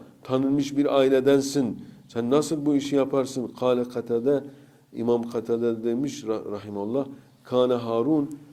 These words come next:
Harun'un kız kardeşi. Harun racülen salihan fi Beni İsrail. Beni İsrail arasında meşhur bir adam. Salih, meşhur bir salah. Salahatla meşhur. Feşebbehuha bi. Ha,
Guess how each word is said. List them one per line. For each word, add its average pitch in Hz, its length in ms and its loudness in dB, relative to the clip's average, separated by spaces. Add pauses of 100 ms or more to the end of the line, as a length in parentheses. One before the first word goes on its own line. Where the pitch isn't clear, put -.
Harun'un 131 580 2
kız 139 280 -6
kardeşi. 110 260 -2
Harun 127 460 2
racülen 135 380 4
salihan 131 600 0 (640)
fi 117 220 -8
Beni 117 200 2
İsrail. 110 520 0 (400)
Beni 117 200 -4
İsrail 131 360 0
arasında 120 440 2
meşhur 117 500 -2
bir 131 100 0
adam. 110 460 2
Salih, 127 540 0
meşhur 131 420 0
bir 123 40 -8
salah. 131 400 0 (420)
Salahatla 135 580 -2
meşhur. 123 320 -4
Feşebbehuha 127 920 0
bi. 95 140 -6
Ha, 104 140 -4